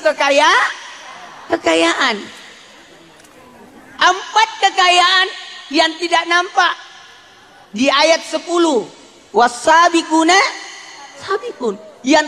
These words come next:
terdahulu masuk surga. Itu kekayaan itu. Ada orang masuk surga golongan kanan, tapi golongan kiri masuk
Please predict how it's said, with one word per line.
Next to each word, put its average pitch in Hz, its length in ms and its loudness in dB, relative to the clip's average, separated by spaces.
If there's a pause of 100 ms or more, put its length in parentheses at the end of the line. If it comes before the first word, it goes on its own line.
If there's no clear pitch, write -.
terdahulu 302 640 0
masuk 294 240 -4
surga. 254 400 0 (800)
Itu 311 240 -6
kekayaan 320 480 0
itu. 202 240 -10 (1400)
Ada 208 320 -2
orang 214 160 -4
masuk 208 200 -8
surga 208 360 -8
golongan 185 440 -10
kanan, 208 360 -6 (520)
tapi 190 200 -6
golongan 196 400 -6
kiri 214 240 -12
masuk 240 360 -6